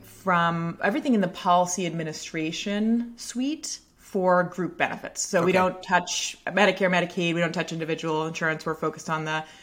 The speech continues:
Speaker 1: um, on benefits for, for employers. And so insurance is a big part of that. Uh, over time, that will include everything from four oh one K and commuter benefits and H S A and every, all the new kind of benefits that are, um,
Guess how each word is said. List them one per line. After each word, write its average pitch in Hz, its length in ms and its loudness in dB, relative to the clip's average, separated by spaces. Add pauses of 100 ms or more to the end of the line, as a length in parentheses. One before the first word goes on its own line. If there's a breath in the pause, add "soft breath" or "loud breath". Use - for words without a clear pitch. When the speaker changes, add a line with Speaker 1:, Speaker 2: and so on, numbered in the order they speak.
(260 loud breath)
Speaker 1:
um, 151 320 0 (140)
on 170 200 0
benefits 185 520 2
for, 156 460 -4
for 160 160 -6
employers. 156 680 -4
And 160 200 -6
so 170 240 -2
insurance 175 840 0
is 165 180 -6
a 165 60 -6
big - 280 -6
part 160 240 0
of 156 120 -4
that. 165 380 0 (300 loud breath)
Uh, 170 140 4
over 160 120 -4
time, 165 180 2
that 156 140 0
will 156 120 -4
include 160 360 -2
everything 147 520 -4
from 147 400 -4 (180 loud breath)
four 165 240 -2
oh 151 60 2
one 151 180 -2
K 151 480 0
and 151 100 -8
commuter 160 320 -4
benefits 156 560 -2
and - 120 -12
H 170 140 -8
S - 120 -10
A 156 140 2
and 151 80 0
every, 170 320 0
all 175 180 4
the 165 100 -2
new 160 200 -4
kind 170 180 -6
of 151 80 -6
benefits 147 440 -4
that 147 120 -2
are, 151 240 -2 (400 loud breath)
um, 147 400 0